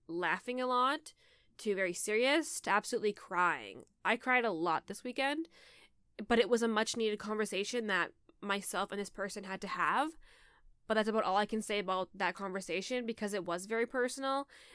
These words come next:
and it's none of your goddamn business. So, this podcast episode is kind of dedicated to this one specific person, not the one that I saw recently, but somebody who I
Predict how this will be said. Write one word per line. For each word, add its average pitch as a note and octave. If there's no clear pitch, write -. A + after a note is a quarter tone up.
and G3
it's -
none F3
of E3
your F3
goddamn F3+
business. G#4+
So, -
this F#4
podcast A#3+
episode F#3
is B3
kind F#4+
of F#4
dedicated C4+
to B3
this G#3
one A3+
specific B3
person, B3+
not D4
the E4+
one D#4
that D4
I C#4
saw B3
recently, G3
but A3
somebody B3
who A#3+
I G#3